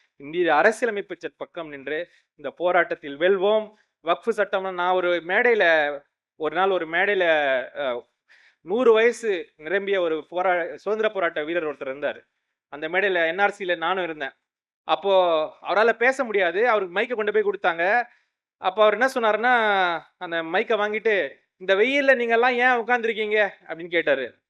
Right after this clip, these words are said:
எல்லாருக்கும் ஆச்சரியமா போச்சு, "ஏன் என்ன, என்ன இப்படி சொல்றாரு?" அப்படின்ட்டு. அப்புறம் ஒரு அஞ்சு நிமிஷம் கழிச்சு அவரே சொன்னாரு, நீங்க ஒருத்தருக்கு பிரச்சனை வரும்போது என்னைக்குமே இன்னொருத்தர் வந்தது கிடையாது.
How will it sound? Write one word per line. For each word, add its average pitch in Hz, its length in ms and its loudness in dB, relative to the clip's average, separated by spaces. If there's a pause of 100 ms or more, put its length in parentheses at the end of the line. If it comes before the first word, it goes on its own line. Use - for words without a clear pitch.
(140)
எல்லாருக்கும் 202 400 2
ஆச்சரியமா 208 400 2
போச்சு, 165 400 -8
"ஏன் 180 180 -2
என்ன, 190 220 -2
என்ன 190 180 -4
இப்படி 185 240 -6
சொல்றாரு?" 165 300 -2
அப்படின்ட்டு. 135 420 -8 (460)
அப்புறம் 190 240 2
ஒரு 196 80 6
அஞ்சு 190 140 4
நிமிஷம் 202 260 -6
கழிச்சு 202 220 0
அவரே 185 260 2
சொன்னாரு, 165 340 -6 (540)
நீங்க 202 340 -2 (880)
ஒருத்தருக்கு 240 720 4
பிரச்சனை 240 360 -2
வரும்போது 220 420 0
என்னைக்குமே 214 440 -4
இன்னொருத்தர் 220 400 -2
வந்தது 190 260 0
கிடையாது. 127 340 -4